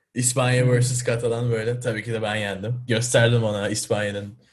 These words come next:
Speaker 2: <laughs> Comments, şey, e, şeyler açık mı? Yorum, yorum atma falan.
Speaker 1: Aynen.
Speaker 2: Konuşma.
Speaker 1: Evet. Küfür
Speaker 2: Ah,
Speaker 1: ettim
Speaker 2: seni
Speaker 1: İspanyolca.
Speaker 2: Katalan.
Speaker 1: "Git buradan. Git buradan. Sen
Speaker 2: Mierda.
Speaker 1: satranç oynayamazsın."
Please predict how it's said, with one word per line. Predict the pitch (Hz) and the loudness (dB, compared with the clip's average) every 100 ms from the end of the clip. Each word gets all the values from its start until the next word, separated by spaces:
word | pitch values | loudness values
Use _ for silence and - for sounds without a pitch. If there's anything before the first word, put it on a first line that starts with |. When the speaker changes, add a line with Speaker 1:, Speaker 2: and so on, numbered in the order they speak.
| - 196 - | -14 -8 -4
Speaker 2:
<laughs> | 160 - 254 - - | -4 -2 -8 -8 -2
Comments, | 185 185 196 196 - - - - - | 0 2 0 -2 -12 -20 -20 -20 -6
şey, | 160 165 160 - | 0 0 0 -2
e, | 143 131 131 - - - - - | 0 0 -2 -6 -16 -16 -16 -16
şeyler | - 151 160 | -2 2 4
açık | 165 165 - | 4 0 -4
mı? | 135 127 - | -2 -4 -4
Yorum, | 139 139 135 131 135 | -2 0 0 -2 -2
yorum | 131 131 | -2 0
atma | 120 120 127 | -4 -8 -12
falan. | 131 | -8
Speaker 1:
Aynen. | 95 107 - | -2 0 0
Speaker 2:
Konuşma. | 101 131 - _ - 127 - | -4 -8 -16 _ -20 -18 -14
Speaker 1:
Evet. | - - _ _ _ - - - - - - | -14 -14 _ _ _ -20 -20 -20 -18 -18 -14
Küfür | - 123 135 | -8 0 4
Speaker 2:
Ah, | |
Speaker 1:
ettim | 123 123 | 4 2
Speaker 2:
seni | - | -6
Speaker 1:
İspanyolca. | - 120 120 113 | 0 4 4 4
Speaker 2:
Katalan. | 113 139 135 | 4 4 2
Speaker 1:
"Git | 135 151 | 2 0
buradan. | 139 120 107 - - - - - - - - - - - | 4 2 0 -6 -14 -20 -20 -20 -18 -18 -18 -18 -18 -8
Git | 131 139 - | 0 0 2
buradan. | 139 135 | 4 6
Sen | 113 107 | 6 6
Speaker 2:
Mierda. | 123 | 6
Speaker 1:
satranç | 123 131 123 143 127 123 | 6 4 4 4 4 4
oynayamazsın." | 123 123 120 117 117 - | 4 6 4 4 0 -6